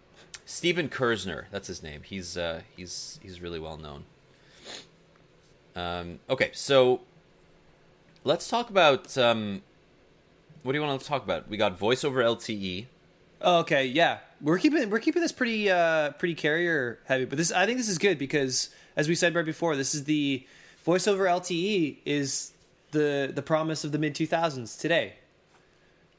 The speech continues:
Speaker 1: It's, it's basically Skype without opening an app on your phone.
Speaker 2: Yeah, it's like, it's
Speaker 1: But
Speaker 2: like
Speaker 1: it's
Speaker 2: a thing we literally could have had.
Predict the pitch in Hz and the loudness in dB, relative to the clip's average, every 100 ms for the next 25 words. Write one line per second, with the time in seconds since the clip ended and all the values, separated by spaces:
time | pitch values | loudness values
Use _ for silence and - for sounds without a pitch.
0 | _ 120 117 - 127 - 131 139 127 127 | _ -4 -4 -4 -8 -2 0 2 0 -2
1 | 120 - - 127 107 - 107 113 107 98 | -2 0 6 6 6 -2 -4 2 4 4
2 | - _ _ - 110 110 95 90 90 69 | -4 _ _ -4 -4 -2 -2 -2 -2 -4
3 | - - - - - 101 90 82 95 73 | -8 -18 -20 -20 -12 -8 -8 -8 -10 -10
4 | 50 190 175 - - _ _ _ - 160 | -8 -6 -4 -6 -20 _ _ _ -8 -4
5 | - 202 175 175 185 175 - 190 180 160 | 4 4 4 2 2 2 2 2 2 0
6 | 165 139 160 160 160 151 156 139 147 147 | 0 0 0 2 0 0 -2 0 2 2
7 | 135 | 2